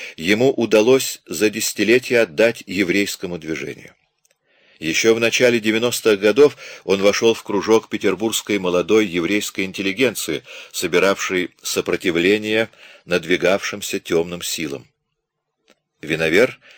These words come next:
преобразовал общество для распространения просвещения между евреями России, возглавил его историко-этнографическую комиссию, духовный центр,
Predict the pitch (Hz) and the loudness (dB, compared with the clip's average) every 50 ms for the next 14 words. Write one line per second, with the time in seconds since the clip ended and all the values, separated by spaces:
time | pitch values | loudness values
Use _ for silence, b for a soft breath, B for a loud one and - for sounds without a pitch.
0 | b b b b _ - 76 80 80 - 87 85 80 92 90 95 98 98 - - | b b b b _ -2 0 2 2 2 2 2 2 4 4 4 4 2 2 0
1 | _ 104 107 104 - - - 80 - - - 80 78 71 76 80 80 78 82 - | _ 4 4 4 4 -2 -4 -6 -8 -8 -6 -6 -6 -4 -2 -2 -2 0 -2 -4
2 | - - 87 87 - - - 90 87 92 95 92 90 87 85 82 - 87 85 - | -6 -6 -8 -8 -8 -6 -4 -4 -2 0 -2 -2 0 0 -2 -2 -2 -6 -8 -6
3 | - 87 87 - - - 92 95 87 80 78 73 71 B B B B B B B | -6 -6 -4 -2 -2 -2 -2 -2 -2 -4 -4 -6 -6 B B B B B B B
4 | - 80 85 80 73 73 85 82 80 73 85 78 78 82 90 90 82 76 76 76 | -6 -4 -4 -4 -2 -2 -2 -2 -2 -2 -4 -4 -2 0 0 0 0 -2 -4 -4
5 | 71 71 69 - - - - 95 107 117 127 143 147 _ _ _ b b b b | -4 -4 -4 -6 -6 -6 -4 -4 -2 -2 -4 -4 -6 _ _ _ b b b b
6 | b b b b b b - 80 92 101 95 87 87 101 120 139 135 123 120 113 | b b b b b b -4 -2 0 0 0 2 2 2 4 4 2 2 2 0
7 | 110 - - 85 85 95 90 92 104 101 98 92 B B B B B B - 90 | 0 -4 -8 -6 -4 -4 0 2 2 2 2 0 B B B B B B -10 -6
8 | 90 - - - - 113 107 104 101 - - 104 98 98 - 98 98 - - 95 | -6 -6 -2 2 2 4 4 4 0 -2 0 0 0 0 -2 -4 -6 -6 -6 -8
9 | 90 82 90 90 87 - - 98 - - 71 - - - - 85 80 - - 98 | -4 -2 -2 -2 -2 -2 -6 -8 -8 -8 -10 -10 -8 -4 -2 -2 -2 0 0 0
10 | 90 78 76 73 71 - - - - 101 107 117 120 123 - _ - 85 104 110 | 0 0 -2 -6 -8 -6 -8 -6 -4 -2 -2 -2 -2 -6 -12 _ -6 -4 -4 -4
11 | - - 113 113 107 110 110 113 - - - - 107 110 113 104 110 120 120 | 2 4 4 4 4 4 -2 -6 -4 -6 0 2 2 2 0 0 -2 -4 -4